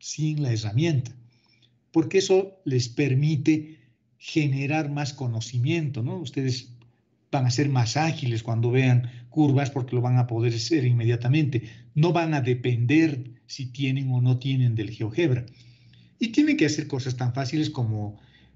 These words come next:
eh, graficar curvas como han aprendido en cálculo uno. Por ejemplo, esta, esta primera recta que tengo ahí, yo puedo decir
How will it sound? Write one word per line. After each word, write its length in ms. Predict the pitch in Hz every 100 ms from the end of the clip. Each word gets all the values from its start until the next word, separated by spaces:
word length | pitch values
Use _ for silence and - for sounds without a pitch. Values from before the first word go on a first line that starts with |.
| -
eh, 80 | 151
graficar 540 | 131 131 123 - 147 127
curvas 360 | 147 135 151
como 220 | - 120 127
han 80 |
aprendido 400 | 123 120 117 117
en 80 | 104
cálculo 320 | 104 110 196
uno. 140 | 294 156
Por 120 | 123
ejemplo, 220 | 123 123
esta, 320 | 123 120 113 -
esta 240 | 123 123
primera 320 | 123 127 127 127
recta 440 | 131 - 147 147
que 80 | 127
tengo 280 | 127 123 123
ahí, 140 | 143
yo 240 | 143 131
puedo 280 | 135 131 127
decir 340 | 123 123 156